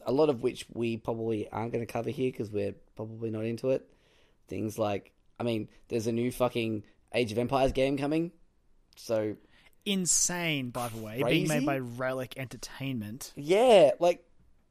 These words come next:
Speaker 1: o-, okay, cool, sure, why not? Um,
Speaker 2: I like the idea of Microsoft basically funding a P C exclusive game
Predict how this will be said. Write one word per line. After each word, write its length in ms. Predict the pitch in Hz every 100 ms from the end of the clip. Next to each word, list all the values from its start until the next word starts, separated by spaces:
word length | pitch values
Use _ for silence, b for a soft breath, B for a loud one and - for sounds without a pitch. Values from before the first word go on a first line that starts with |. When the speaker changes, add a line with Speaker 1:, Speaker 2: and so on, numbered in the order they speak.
| _ _ -
Speaker 1:
o-, 100 | 170 175 _ -
okay, 360 | 160 151 170 240 _ _ _ _ -
cool, 400 | - 202 147 110 - - _ - - -
sure, 380 | - 175 107 104
why 140 | 139
not? 260 | 147 131 107 b b b -
Um, 460 | 127 127 127 127 - -
Speaker 2:
I 60 | 156
like 180 | 170
the 80 | 190
idea 340 | 233 185 196 180
of 80 | 139
Microsoft 680 | 151 156 160 165 156 - - _ _
basically 380 | 147 139 147 147
funding 480 | 123 139 139 135 131
a 80 | 127
P 240 | - 131
C 200 | - 135
exclusive 420 | 123 - 127 123
game 420 | 123 120 110 107